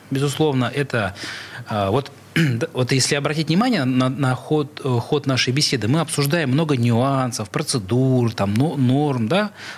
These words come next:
в, в, в ходе этой встречи и в ходе каждой нашей другой встречи. И здесь, конечно, э,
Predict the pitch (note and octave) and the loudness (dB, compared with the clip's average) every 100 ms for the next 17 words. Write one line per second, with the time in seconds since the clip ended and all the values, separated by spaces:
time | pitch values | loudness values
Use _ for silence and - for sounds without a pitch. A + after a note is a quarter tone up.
0 | - - B2+ - A#2 - C3+ G#2+ G#2+ G2+ | -14 -14 -12 -12 -8 -4 -2 2 2 2
1 | G2+ D3 G#3 E3 C3+ C#3+ B2 - F2+ A2+ | 0 0 0 -2 -4 -2 -2 -4 -4 -6
2 | F#2 F#2+ G2 F2+ E2+ - F#2 A#2 F#3+ G3 | -6 -4 -4 -4 -4 -4 -2 0 0 0
3 | C3+ A#2 F#2+ - - - - - - G2+ | -2 -2 -8 -12 -12 -10 -10 -8 -2 2
4 | D3+ G#3 - - A#2 C3+ F3 - C#3 A#2 | 4 2 0 -2 0 2 2 0 2 2
5 | G#2+ F#2 - - - - - - G#2+ G2 | 0 -4 -10 -20 -20 -20 -14 -4 -2 0
6 | F#2+ F#2+ F#2+ | 0 2 0